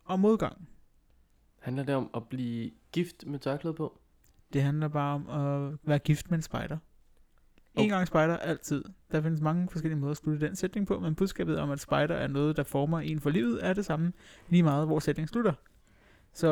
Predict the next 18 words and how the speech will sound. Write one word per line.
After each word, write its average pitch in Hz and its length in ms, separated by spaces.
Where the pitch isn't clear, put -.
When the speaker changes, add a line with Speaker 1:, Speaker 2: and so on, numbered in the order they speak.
Speaker 1:
øh, 143 560
og 139 480
mærket 180 400
gift 226 180
med 220 80
en 185 60
spejder 165 280
får 185 180
man, 185 160
hvis 165 180
man 143 220
er 147 120
så 180 140
dedikeret, 156 640
at 151 160
man 135 160
vælger 156 300
at, - 300